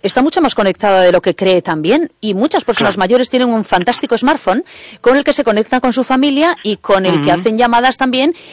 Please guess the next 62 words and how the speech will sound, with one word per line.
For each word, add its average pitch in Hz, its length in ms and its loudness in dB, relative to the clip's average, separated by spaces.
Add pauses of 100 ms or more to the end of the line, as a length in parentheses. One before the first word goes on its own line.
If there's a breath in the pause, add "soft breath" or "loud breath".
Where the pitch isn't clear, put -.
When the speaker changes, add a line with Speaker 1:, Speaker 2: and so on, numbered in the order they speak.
(140)
Speaker 1:
y 240 120 0
con 214 180 0
el 214 100 2
que, 285 380 2
mm, 185 140 -4
yo 185 140 0
antes 175 200 -4
ponía 214 160 -2
el 208 60 0
ejemplo 202 260 -2
de 175 300 2
mi 175 160 -4
madre, 196 240 0
por 208 100 2
ejemplo, 226 380 -2 (420 loud breath)
pues 190 220 0
hasta 180 180 -4
tienen 190 220 -2
reuniones 208 380 -2
por 180 140 -2
Zoom, 254 360 -4 (100)
¿eh? 226 320 -2
Y 196 140 -4
te 196 100 -2
hacen 170 140 2
Speaker 2:
Claro. 190 160 2
Speaker 1:
videollamadas 185 500 2
en 220 100 -4
WhatsApp 247 520 0
y, 196 420 -4
y 196 80 -4
ven, 190 240 0
eh, 190 140 -2
Speaker 2:
Exactamente. 147 340 -4
Speaker 1:
contenidos 208 540 0
en 214 100 -2
YouTube, 220 340 0
etcétera, 233 280 2
etcétera, 269 320 0 (500 loud breath)
con 330 260 2
periodicidad, 233 640 2
vamos, 226 260 0
de 208 60 -2
forma 277 280 0
cotidiana. 170 640 0
Mucha 240 240 -6
gente 214 180 -2
mayor 165 280 -2 (120)
Speaker 2:
Sí, 139 80 -10
sí. 143 140 -12
Speaker 1:
también 220 400 0
ha 240 80 2
Speaker 2:
Yo 196 100 -2
Speaker 1:
accedido 208 240 4
a 196 40 6
esto 208 220 0
de 277 60 0
una 240 100 2
forma 320 200 0
bastante 208 300 -2
natural, 147 360 -4
¿no? 196 160 -8